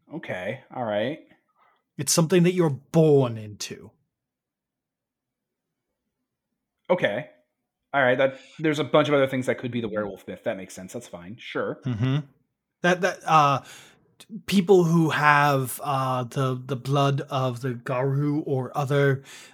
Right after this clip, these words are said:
Speaker 2: uh, cha-, changing, uh, changing breeds in them, uh, we call them kinfolk. They, they sometimes, uh, intermingle with people.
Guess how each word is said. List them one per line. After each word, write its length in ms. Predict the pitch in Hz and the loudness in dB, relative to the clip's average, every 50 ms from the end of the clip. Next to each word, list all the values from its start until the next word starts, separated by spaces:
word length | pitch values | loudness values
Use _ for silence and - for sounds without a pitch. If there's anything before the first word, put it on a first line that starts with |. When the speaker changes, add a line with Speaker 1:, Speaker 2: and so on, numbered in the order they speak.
| _ _ | _ _
Speaker 2:
uh, 360 | 147 139 135 135 135 139 143 | -4 -2 -2 0 0 -2 -2
cha-, 400 | 135 139 - - 165 160 175 175 - | -4 -4 -2 0 0 0 0 -2 -4
changing, 680 | - - - 160 165 156 143 147 156 156 156 160 170 175 _ _ _ _ _ _ _ _ _ _ _ _ _ - | -6 -4 0 2 2 2 2 0 0 0 0 -2 -4 -6 _ _ _ _ _ _ _ _ _ _ _ _ _ -4
uh, 340 | 160 147 147 147 143 143 143 | -2 -2 0 0 -2 -2 -2
changing 400 | 139 - 175 175 165 160 160 165 | 0 2 4 4 6 6 4 2
breeds 380 | 147 175 175 180 175 - - - | 4 4 2 2 2 0 -4 -4
in 180 | - 190 185 | 0 0 2
them, 300 | 190 190 190 185 180 170 _ _ _ | 2 2 2 0 -2 -4 _ _ _
uh, 320 | - 127 123 120 120 117 113 - - - - - _ - | -4 -4 -2 -2 -4 -6 -8 -10 -12 -20 -20 -20 _ -4
we 80 | 151 | -2
call 160 | 135 156 170 | 2 2 2
them 200 | 156 170 165 139 | 4 4 4 4
kinfolk. 720 | 131 - - - 180 165 143 127 - - 131 117 113 107 _ - | 2 0 0 4 4 4 4 4 0 -4 -8 -10 -10 -12 _ -2
They, 140 | 143 147 | -2 -2
they 320 | 180 170 170 156 143 143 139 | 0 0 0 0 0 0 -2
sometimes, 800 | - - - 156 143 131 147 147 139 135 127 123 120 113 - | -2 -2 -2 -2 -2 0 0 2 2 2 0 0 -2 -4 -6
uh, 420 | 131 120 110 110 107 104 104 101 - _ _ _ _ _ _ _ _ _ _ _ _ _ _ - | -6 -6 -6 -6 -6 -8 -8 -10 -12 _ _ _ _ _ _ _ _ _ _ _ _ _ _ 8
intermingle 680 | 190 185 165 180 180 165 165 165 156 143 143 135 123 | 8 8 8 8 6 6 6 6 6 6 6 4 4
with 180 | 123 120 - _ | 2 -2 -4 _
people. 440 | - - 123 - - - - - | -8 -8 -8 -8 -10 -18 -18 -20